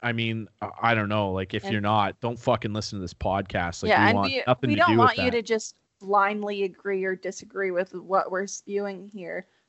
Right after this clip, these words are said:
Speaker 2: Go and do your own research, come up with your own opinions, and become an ally. Um, yeah, I guess that, that's it. I mean, there's, there's so many resources out there. You just have to,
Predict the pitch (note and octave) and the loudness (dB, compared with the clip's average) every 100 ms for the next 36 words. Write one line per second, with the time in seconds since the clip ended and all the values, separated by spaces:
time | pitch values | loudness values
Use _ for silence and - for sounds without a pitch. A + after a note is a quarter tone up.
0 | - G#3+ A#3+ D4 B3 A3 A#3 A#3 G#3+ F#3+ | 0 2 2 0 -2 0 2 6 6 8
1 | G3+ G3 F#3+ G3 - F#3+ F3 - - A3 | 6 2 0 0 2 4 4 0 -4 0
2 | A3 A#3+ A#3 G#3+ G#3+ F3+ G3+ G#3 G#3+ G#3+ | 2 4 2 4 2 6 6 8 6 4
3 | G#3+ _ _ - - A3+ G#3 F#3+ F3+ F#3 | 0 _ _ -2 0 0 -2 -2 -2 -2
4 | F3 F3+ F3 F#3+ - A#3 A#3+ E3+ F3+ E3+ | -2 -2 -2 -6 -4 0 0 4 4 6
5 | D#3+ D#3+ G3 _ - E3+ E3+ E3 E3+ - | 4 2 -6 _ -2 4 6 6 2 -14
6 | _ _ _ _ - _ _ _ _ - | _ _ _ _ -20 _ _ _ _ -6
7 | F#3+ D#3+ C#3 F#3+ F#3+ - F3+ E3 - F3+ | 0 2 2 2 2 2 2 2 -2 -8
8 | - D#3+ - E3+ F3 F3 F3+ F#3 F#3 F3 | -2 -2 0 -4 -4 -6 -2 -2 -2 -6
9 | G3+ - A3+ A#3 A3+ G3+ G3 F#3+ F3+ G3+ | -6 2 2 4 2 4 4 4 -2 -2
10 | E3+ E3+ F3+ F3 F3 F3 F#3 A3 - B3 | 0 0 0 0 0 0 -4 -6 -2 -2
11 | G3 F#3+ | 2 0